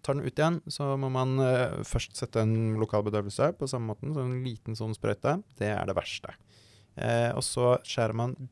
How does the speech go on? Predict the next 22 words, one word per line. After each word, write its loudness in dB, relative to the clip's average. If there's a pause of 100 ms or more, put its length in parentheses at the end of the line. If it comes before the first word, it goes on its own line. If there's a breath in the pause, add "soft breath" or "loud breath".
bitte, -10
bitte -8
lite, -4
sånn 0
to-tre -2
millimeter -2
cirka, -2 (200)
gjennom -2
huden, 0 (460 soft breath)
og -4
så -8
tar 0
man 0
en 0
sånn -4
liten -6
tang, 2 (260)
og -4
dypper -2
den 2
inn 2
i, -2